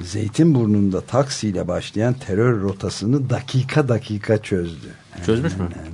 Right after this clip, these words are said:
Speaker 1: Evet, çözmüş.
Speaker 2: İyi bari. İyi bari.
Speaker 1: Yani katliamcı terörist Zeytinburnu
Speaker 2: Hı.
Speaker 1: elli sekizinci Bulvar Caddesi'ne
Speaker 2: Hı.
Speaker 1: elinde sigara ve sırt çantasıyla gitti.
Speaker 2: Sigara mı içiyormuş?
Speaker 1: Ya çok
Speaker 2: Bu insanlar üşit-,
Speaker 1: sağlığa zararlı.
Speaker 2: Sağlığa zararlı değil. İşit, sigara içenlerin dudaklarına hava uçurmuyor muydu? Kafalarını kesmiyor muydu en son?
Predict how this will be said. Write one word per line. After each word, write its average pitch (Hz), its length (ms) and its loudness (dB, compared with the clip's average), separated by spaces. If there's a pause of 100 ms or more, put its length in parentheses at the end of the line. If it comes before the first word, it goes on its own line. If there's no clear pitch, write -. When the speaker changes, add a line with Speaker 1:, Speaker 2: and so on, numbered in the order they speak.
(180)
Speaker 1:
Evet, 101 180 -2
çözmüş. - 640 -14
Speaker 2:
İyi 85 160 -12
bari. 71 100 -8 (360)
İyi 104 160 2
bari. 78 200 0 (680)
Speaker 1:
Yani 107 180 -2
katliamcı 117 640 2
terörist 135 400 2
Zeytinburnu 120 640 2
Speaker 2:
Hı. 131 40 0
Speaker 1:
elli 113 180 -2
sekizinci 113 540 0
Bulvar 104 340 0
Caddesi'ne 104 540 -4
Speaker 2:
Hı. - 40 -2
Speaker 1:
elinde 110 380 2
sigara 131 480 0
ve 147 80 0
sırt 135 340 -2
çantasıyla - 640 -8
gitti. - 260 -10
Speaker 2:
Sigara 139 220 8
mı 220 80 2
içiyormuş? 226 440 -2 (920)
Speaker 1:
Ya 76 120 -12 (140)
çok 101 220 -4
Speaker 2:
Bu 131 120 6
insanlar 147 400 2
üşit-, 127 240 0
Speaker 1:
sağlığa 120 320 2
zararlı. 117 600 0
Speaker 2:
Sağlığa 110 320 6
zararlı 135 440 4
değil. 151 200 0
İşit, 131 360 2
sigara 123 260 4
içenlerin 135 720 4
dudaklarına 123 460 4
hava 135 100 4
uçurmuyor 139 380 4
muydu? 101 200 2
Kafalarını 117 380 0
kesmiyor 131 360 0
muydu 78 260 -2
en 80 100 -4
son? 78 220 -6